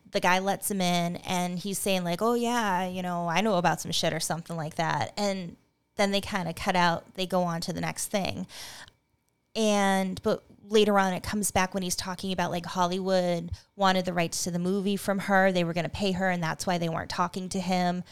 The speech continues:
Later on, it came up that the squatters, like, he spoke to them before, and they have, like, footage of him knocking on the door during the day, and there's a woman there. She's like, "No, no, nothing's ever happened here."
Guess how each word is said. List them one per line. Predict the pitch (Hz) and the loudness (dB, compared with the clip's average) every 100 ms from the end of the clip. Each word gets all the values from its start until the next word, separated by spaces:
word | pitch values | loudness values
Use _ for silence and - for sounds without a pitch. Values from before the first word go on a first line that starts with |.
| - - - - - | -16 -20 -20 -20 -20
Later | - 208 214 208 | -4 2 4 6
on, | 196 190 | 6 4
it | 175 | 0
came | - 208 202 | -2 2 2
up | 180 | 2
that | 190 180 | 0 0
the | |
squatters, | - - 202 175 190 214 254 - | -2 -2 0 0 2 0 -2 -2
like, | 196 | -4
he | - | -4
spoke | 202 - 185 - | -4 0 0 2
to | 233 | 0
them | 214 | 0
before, | 208 202 - 190 196 | -2 -4 2 4 4
and | - 196 | 2 0
they | 180 | -2
have, | 180 185 185 185 | -2 -2 -2 0
like, | 180 | -2
footage | - 254 220 185 - | 0 0 0 0 0
of | 190 175 | 0 0
him | - 196 | -2 -2
knocking | 202 196 220 202 | 0 -2 -2 -2
on | 185 | -2
the | |
door | 175 180 180 | -2 0 0
during | 180 165 | -2 -2
the | 165 | 2
day, | 233 208 | 2 4
and | |
there's | 180 170 | 0 -2
a | 170 | -2
woman | 175 277 196 | 0 0 0
there. | 160 151 147 220 - - - - | 0 0 0 -2 -6 -20 -20 -4
She's | - 247 | -2 0
like, | 226 | 0
"No, | 269 | 2
no, | 285 247 | 4 6
nothing's | 233 220 220 | 4 4 2
ever | 202 175 | 2 2
happened | 170 156 147 156 | 2 2 0 -6
here." | - - - - | -6 -6 -6 -6